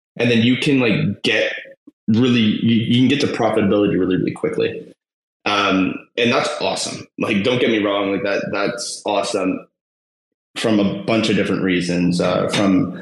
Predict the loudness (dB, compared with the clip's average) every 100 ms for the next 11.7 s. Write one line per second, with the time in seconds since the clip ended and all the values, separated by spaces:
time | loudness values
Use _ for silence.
0 | -4 -2 0 0 -2 0 0 0 -2 -2
1 | 0 0 0 -2 -2 -4 -6 -10 -20 _
2 | _ _ -4 0 0 -2 -2 0 2 2
3 | 2 0 -2 -6 -2 -2 -2 0 -2 -2
4 | -2 0 0 0 0 2 2 2 0 2
5 | 2 2 2 2 0 0 0 0 -2 -6
6 | -18 _ _ _ -6 -2 0 0 -2 -6
7 | -6 -4 -2 -2 -2 0 0 2 0 2
8 | 2 2 2 2 2 4 2 2 0 -2
9 | -2 -2 -2 -2 -4 -4 -2 0 2 0
10 | -4 -12 -18 _ _ _ -2 2 4 4
11 | 2 2 2 2 0 -6